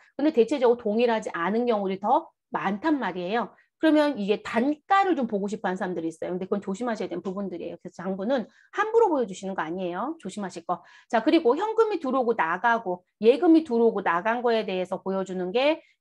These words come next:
현금 출납장, 당좌예금 출납장, 보통예금 출납장, 그런 걸 출납장이라고 합니다. 자, 그리고 어음은 반드시 무슨 관리해야 된다? 만기 관리를 하셔야 됩니다. 그럼 그 만기 관리에 의해서 우리가 정리되는 게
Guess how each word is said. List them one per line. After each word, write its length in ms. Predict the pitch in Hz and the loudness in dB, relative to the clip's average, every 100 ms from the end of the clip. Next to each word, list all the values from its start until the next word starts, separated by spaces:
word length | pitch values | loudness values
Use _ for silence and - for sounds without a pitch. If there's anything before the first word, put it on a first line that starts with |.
| - | -2
현금 320 | 311 302 311 | 2 4 2
출납장, 720 | 254 202 180 - 277 330 370 | 2 -2 -4 -2 2 2 0
당좌예금 640 | 185 185 196 233 214 202 | -4 -6 -2 -2 -2 -6
출납장, 640 | 190 196 175 - 269 320 320 | -8 -6 -6 -2 0 2 0
보통예금 540 | 208 240 226 185 190 | -6 -4 -4 -4 -6
출납장, 520 | 226 220 208 - 175 - | -2 -2 -2 -6 -10 -6
그런 180 | 202 | -4
걸 80 | 190 | -4
출납장이라고 640 | - 320 320 247 190 185 202 | 0 0 0 -4 -6 -6 -6
합니다. 340 | 196 170 170 _ _ _ | -6 -6 -10 _ _ _
자, 140 | - 220 | -2 2
그리고 600 | 294 320 202 269 370 - _ - | 4 4 4 4 4 0 _ -2
어음은 580 | 202 226 320 302 202 185 _ | 4 6 6 4 2 -4 _
반드시 420 | - 233 254 233 | -2 0 0 -2
무슨 300 | 202 220 294 | -2 0 2
관리해야 380 | 269 240 233 202 | 4 4 4 2
된다? 480 | 185 190 262 339 - | -4 0 2 2 0
만기 580 | 180 170 208 220 240 330 | -4 0 0 0 0 2
관리를 380 | 311 262 220 208 | 2 0 -2 -2
하셔야 260 | 208 196 | -4 -6
됩니다. 380 | 185 175 170 170 | -6 -6 -6 -6
그럼 160 | - 214 | -4 -4
그 60 | 240 | 0
만기 420 | 185 185 226 311 | 0 0 0 2
관리에 240 | 285 254 | 0 0
의해서 400 | 226 202 190 208 | -2 -2 0 0
우리가 260 | 196 190 185 | 0 -2 -4
정리되는 560 | 190 190 220 208 180 185 | -6 -4 -4 -2 -4 0
게 300 | 262 330 | 2 2